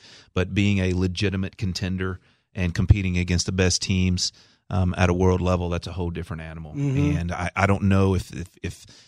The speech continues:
Speaker 1: if those intangibles, when, you know, when we start talking about competitiveness, will, discipline,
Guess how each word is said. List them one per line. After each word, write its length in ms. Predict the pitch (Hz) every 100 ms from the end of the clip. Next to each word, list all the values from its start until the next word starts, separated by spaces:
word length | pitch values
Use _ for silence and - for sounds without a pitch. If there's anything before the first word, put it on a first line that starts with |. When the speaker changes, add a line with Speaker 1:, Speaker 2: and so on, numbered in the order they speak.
| _ _
Speaker 1:
if 160 | 98 -
those 280 | 104 95 92
intangibles, 720 | 90 98 98 95 92 92 90
when, 180 | 95 92
you 100 | 92
know, 80 | 87
when 100 | 90
we 60 |
start 180 | 92 98
talking 200 | 95 90
about 200 | 87 80
competitiveness, 800 | - 85 - 92 87 85 85 -
will, 560 | 87 90 95 90 87 85
discipline, 880 | 85 98 95 - 82 - 90 85